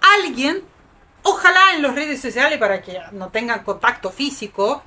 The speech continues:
para poder elevar su propio ego. Y siempre buscan a alguien quien crean son más débiles que ellos mismos. Un hombre escriba a una mujer, una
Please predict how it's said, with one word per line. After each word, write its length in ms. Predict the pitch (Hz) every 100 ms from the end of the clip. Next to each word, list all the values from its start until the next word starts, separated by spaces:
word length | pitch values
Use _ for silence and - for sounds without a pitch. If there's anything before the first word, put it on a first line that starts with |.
| - - _ _ -
para 280 | 330 285 381
poder 320 | 349 359 415
elevar 520 | 381 349 330 370 403
su 320 | - - 330
propio 420 | 330 320 349 339 320 302
ego. 420 | 254 220 170 165 160 _ _ - - - _
Y 140 | 302
siempre 380 | 294 440 440 403
buscan 400 | 370 381 - 359
a 120 | 370 339
alguien 480 | 269 269 320 339 - _ _
quien 260 | - 233 214
crean 640 | 208 330 392 339 311 320
son 340 | - - 220 220
más 360 | 320 370 240
débiles 560 | 202 370 349 277 311 - _ _ _
que 180 | - 208
ellos 200 | 269 330 339
mismos. 440 | 294 302 196 170 160 _ _ _ _ _
Un 220 | 196 208
hombre 500 | 262 330 339 349 359 339
escriba 460 | 226 - 233 190
a 80 | 185
una 200 | 185 185
mujer, 540 | 185 185 - 247 277 - - - _ -
una 280 | 339 415